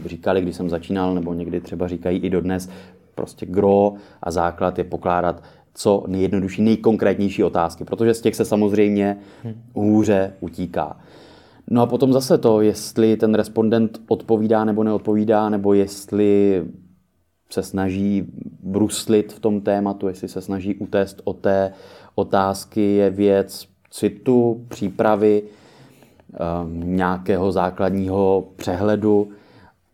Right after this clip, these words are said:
Speaker 1: ale nějaký jednotný vlastně recept, nějaká jednotná odpověď na tohle neexistuje.
Speaker 2: Hmm. Když mluvíš o těch otázkách, máš na to nějaký postup, jak ty si formuluješ ty otázky? Co to je ta jednoduchá otázka?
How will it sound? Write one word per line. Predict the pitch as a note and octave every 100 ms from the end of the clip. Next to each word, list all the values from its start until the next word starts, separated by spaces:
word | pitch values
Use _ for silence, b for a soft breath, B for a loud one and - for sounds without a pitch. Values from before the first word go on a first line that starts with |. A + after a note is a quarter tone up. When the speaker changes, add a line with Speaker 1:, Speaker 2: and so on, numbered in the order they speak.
| _ -
Speaker 1:
ale | G2 G2+ G#2 G2+ G2
nějaký | G2+ G2 F#2 F#2 G2+ G2+ G2 F#2
jednotný | G2+ G#2 A2 G2+ - G#2+ G#2
vlastně | G2 - G2+
recept, | G2 - G2+
nějaká | G2 G2+
jednotná | G#2 G2 G2+
odpověď | G2+ G#2 G#2
na | G2+
tohle | A2 G2+ G#2+
neexistuje. | A2 G2+ E2 - - - _ _
Speaker 2:
Hmm. | B2 A2 G#2+ - - B B B B B
Když | - -
mluvíš | A#2+ B2+
o |
těch | C3+ C3+
otázkách, | B2+ A#2 A#2+ - - C3 C#3 C3+ - - -
máš | A2+ A#2+ D3+
na | G#2+
to | -
nějaký | F3 A3 - G#3
postup, | D3 D3 - C#3 C3+ C#3
jak | B2+ B2 - - -
ty | A#2
si | A#2 B2+
formuluješ | - A#2 A#2 A2+ G#2+ -
ty | -
otázky? | G#2+ - G2+ - - G#2 G2
Co | -
to | A#2 A#2+
je | A2
ta | G#2+
jednoduchá | G#2 G#2 G2+ G2 G#2+
otázka? | G2+ - F#2+ - - -